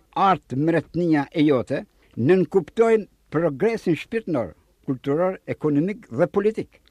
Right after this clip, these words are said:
Fatkesisht, mas ramjes të munizmit,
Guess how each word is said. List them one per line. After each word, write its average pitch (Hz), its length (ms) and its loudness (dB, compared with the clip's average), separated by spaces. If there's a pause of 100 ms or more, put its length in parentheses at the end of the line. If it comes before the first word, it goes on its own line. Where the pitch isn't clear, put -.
(180)
Fatkesisht, 151 680 -6 (100)
mas 120 480 -6
ramjes 143 600 0 (100)
të 135 240 -2
munizmit, 143 720 -2